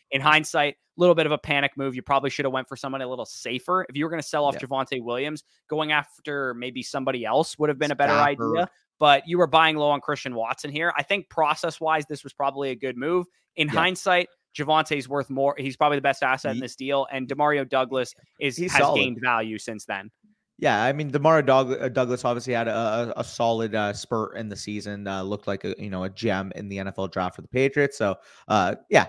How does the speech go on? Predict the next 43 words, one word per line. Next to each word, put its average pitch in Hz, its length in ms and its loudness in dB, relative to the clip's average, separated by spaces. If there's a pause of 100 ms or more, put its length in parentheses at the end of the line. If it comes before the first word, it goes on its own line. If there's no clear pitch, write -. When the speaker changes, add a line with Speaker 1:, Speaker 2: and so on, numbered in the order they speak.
Speaker 2:
I 135 120 2
mean, 135 100 0
this 170 160 4
one 170 80 2
didn't 147 140 0
really 131 160 2
materialize 151 480 6
too 156 80 2
well, 151 120 8
but 127 120 6
I 123 80 6
would 123 120 2
say 139 200 2
you 123 160 2
more 127 240 4
than 120 80 -2
made 120 160 0
up 117 120 0
for 113 220 0
it, 110 160 0 (260)
for 123 200 2
it 104 100 -2
with 117 160 -2
the - 60 -8
Breece 107 320 -6
Hall 107 160 0
deal. 123 340 4 (480)
And 151 120 4
this, 240 240 6 (100)
uh, 156 240 10
deal 151 260 4
recently 143 420 2
he 127 140 -6
just 131 200 -4
made, 131 280 0
Jaylen 139 240 4
Waddle 135 320 4
and 127 120 -6
David 117 320 -2
Njoku, 120 320 -4
he 107 80 -10
gave 113 200 -2
away 135 400 4